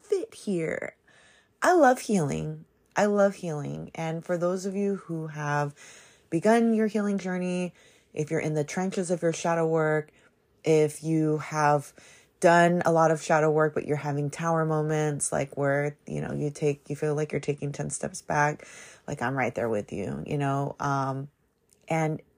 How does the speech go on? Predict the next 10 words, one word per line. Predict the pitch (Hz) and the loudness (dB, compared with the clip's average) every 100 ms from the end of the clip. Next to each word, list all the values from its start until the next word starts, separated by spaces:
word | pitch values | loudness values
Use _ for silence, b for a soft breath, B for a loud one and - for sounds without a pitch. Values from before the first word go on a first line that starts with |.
| _ _ _ - | _ _ _ 2
I | 160 160 | 2 2
think | 170 - | -2 -6
you | 160 | -6
can | 156 | -2
all | 143 139 143 - | 0 0 0 -2
agree | 139 135 135 170 190 | -2 0 0 -2 -4
that | 151 135 131 - B B B B _ _ _ _ - | -2 0 -2 -4 B B B B _ _ _ _ 2
overall, | 175 180 160 143 160 185 | 4 6 6 8 6 2
healing | - - 156 156 156 156 | -4 -2 0 2 0 -2
is | 151 143 139 | 0 2 0